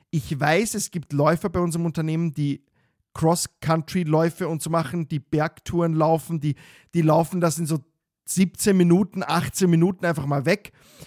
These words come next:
Du kannst nicht ehrgeizeln, weil du wirst sterben, du wirst dich verletzen,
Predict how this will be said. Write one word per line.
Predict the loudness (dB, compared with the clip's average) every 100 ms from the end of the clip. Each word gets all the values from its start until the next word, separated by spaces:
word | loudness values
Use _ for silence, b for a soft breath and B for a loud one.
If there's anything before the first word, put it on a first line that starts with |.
| B B B -8
Du | -6
kannst | -2 0 0 -2 -4 0
nicht | -2 -2 -4
ehrgeizeln, | -2 0 0 0 0 -2 0
weil | 0
du | 0 0
wirst | 0 0 -4
sterben, | -10 -2 0 0 -2
du | -2
wirst | -4 -8
dich | -6
verletzen, | -4 -2 -2 -4 -6